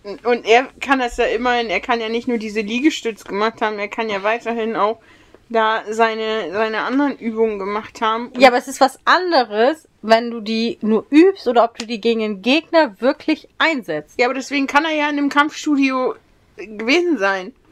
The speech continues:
Speaker 2: Lass ich nicht gelten. Aber gut, gehen wir weiter.
Speaker 1: Ja, ich, ich, ich merke dein, ich nehme diesen Kritikpunkt wahr <laughs> und kann ihm auch zum Teil zustimmen, aber ich finde ihn nicht so, als dass es da keine Alternativlösung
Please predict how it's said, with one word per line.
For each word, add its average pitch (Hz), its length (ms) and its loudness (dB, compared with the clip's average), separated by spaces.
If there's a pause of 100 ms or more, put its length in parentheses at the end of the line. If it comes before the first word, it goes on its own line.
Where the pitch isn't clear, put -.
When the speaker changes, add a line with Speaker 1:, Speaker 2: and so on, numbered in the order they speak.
(380)
Speaker 2:
Lass - 200 -18
ich - 100 -20
nicht - 200 -20
gelten. 165 180 -16 (140)
Aber 208 240 2
gut, - 320 -20
gehen 220 160 -2
wir 185 100 -6
weiter. 139 280 -8 (180)
Speaker 1:
Ja, 226 220 2 (140)
ich, - 360 -10
ich, - 180 -10 (340)
ich - 300 -2
merke 247 400 0
dein, 262 360 2
ich - 240 -8
nehme 285 400 2
diesen 247 280 0
Kritikpunkt 226 720 -6
wahr 214 400 2 (760)
<laughs> - 360 2 (1120)
und 254 220 2
kann 262 260 4
ihm 320 140 0
auch 269 240 2
zum 254 200 -2
Teil 233 380 4
zustimmen, 190 720 -4
aber 190 220 0
ich - 160 -6
finde 247 280 0
ihn 196 180 -6
nicht 247 280 0
so, 285 220 -2
als - 320 -2
dass 240 200 2
es - 140 -14
da 196 160 -2
keine 226 520 -6
Alternativlösung 196 1700 -4